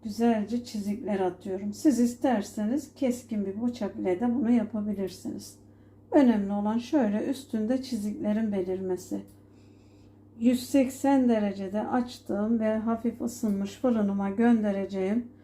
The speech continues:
Güzelce her tarafı kızarana kadar pişireceğim. Her zaman belirttiğim gibi fan olur, alt üst ayar olur, hiç fark etmez. Hangi ayarda güzel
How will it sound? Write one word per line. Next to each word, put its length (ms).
Güzelce 680
her 320
tarafı 360
kızarana 540
kadar 400
pişireceğim. 840
Her 180
zaman 440
belirttiğim 760
gibi 440
fan 260
olur, 320
alt 400
üst 220
ayar 240
olur, 380
hiç 200
fark 360
etmez. 520
Hangi 580
ayarda 520
güzel 400